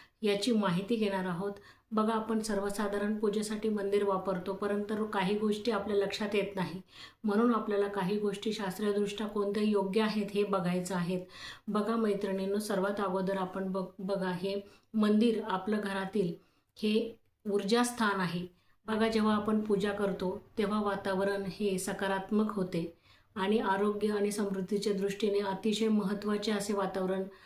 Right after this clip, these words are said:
असतात ते, आणि घरामध्ये मा-, आनंद टिकून राहतो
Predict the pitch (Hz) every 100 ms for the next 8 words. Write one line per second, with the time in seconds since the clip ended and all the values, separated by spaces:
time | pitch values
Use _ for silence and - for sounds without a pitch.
0 | - - 202 190 214 190 185 214 - _
1 | _ - 202 220 208 208 208 208 214 214
2 | 202 185 - _ _ _ - 220 240 240
3 | 233 214 208 202 185 196 190 196 208